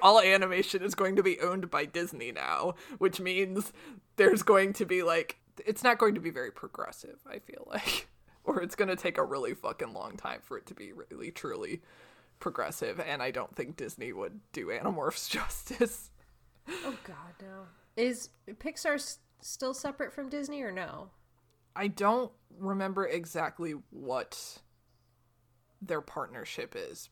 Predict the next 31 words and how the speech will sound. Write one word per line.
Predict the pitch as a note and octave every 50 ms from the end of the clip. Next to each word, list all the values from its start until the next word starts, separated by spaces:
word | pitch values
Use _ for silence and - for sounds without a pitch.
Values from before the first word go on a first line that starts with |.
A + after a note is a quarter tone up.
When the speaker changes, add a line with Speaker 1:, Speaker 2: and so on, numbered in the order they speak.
| _
Speaker 1:
but | - A2+ E2+ E2 C#2+ C2 - - _ _ _ -
I | D#3+
kind | - - - - F3 E3+ E3+ E3
of | D#3+ D#3+
feel | - - - E3 E3 D3+
like | D#3 C#3+ C3 C#3 B2+ - - - - - _ _ _ _ _
Disney | - A2+ G2+ - - B2 A2 F#2+ -
owns | - C3+ - B2+ D3 G3+ - - -
Pixar. | - C4+ C4+ - - - F4 E4+ E4+ F4+ F#4 F4 - _ _ _ _ _ _ _ _ _
Don't | G3+ F#3 F3+
quote | - - E3 B2+ C3
me | C3
on | C3 - -
that, | - - - - - _ _ _
but | - C#3+ G#2 - - - _ - - _ _ _ _ _ _ _ -
Speaker 2:
I, | A3+ C#4 D#4+ E4+ D4+ A3 - _
I | B3+ C#4 D#4+
kinda | - - F4 F#4+ F#4+ F#4
thought | D#4 - - C#4+ C4+ C4 C4 -
that | A#3+ G3 C#3+ - - _ _ _
too. | - - - - - B3+ B3 A3+ G#3 F3+ D#3 C#3 - - - -
And, | - B3 B3+ C4+
like, | C#4 C4 C4 C4+ - - A#3
that | A3+ C#4 C#4
always | C#4+ D#4 E4+ D#4+
seems | - - D#4 D#4 C#4 C#4+
so | - C#4
weird | A#3+ F#3 G#3 G#3+ A3 G3+
to | G#3+ F#3+
me | F3 F3 E3+
because | D3 D#3+ - F#3+ E3+ E3+ E3+ -